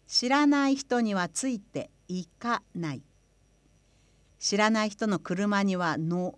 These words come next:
らない。連れて行かれそうになったら、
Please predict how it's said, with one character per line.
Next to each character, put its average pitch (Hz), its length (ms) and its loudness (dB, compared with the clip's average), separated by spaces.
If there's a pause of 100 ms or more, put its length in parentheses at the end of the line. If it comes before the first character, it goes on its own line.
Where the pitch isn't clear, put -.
ら 208 200 -4
な 208 240 -4
い。 - 100 -12 (1700)
連 180 60 0
れ 208 100 2
て 226 140 4
行 220 100 0
か 240 120 2
れ 240 100 4
そ 254 220 4
う - 20 6
に 226 120 4
な 185 120 2
っ - 20 -6
た - 200 -2
ら、 160 140 0